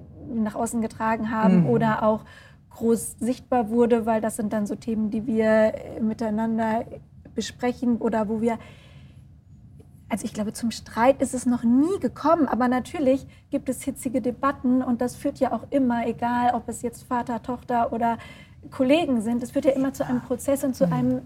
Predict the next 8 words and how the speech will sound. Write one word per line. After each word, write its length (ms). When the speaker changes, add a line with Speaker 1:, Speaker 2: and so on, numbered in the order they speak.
Speaker 1:
Vorankommen 880
und 220
das 200
erleben 580
wir 160
natürlich 600
auch. 380
Ähm, 680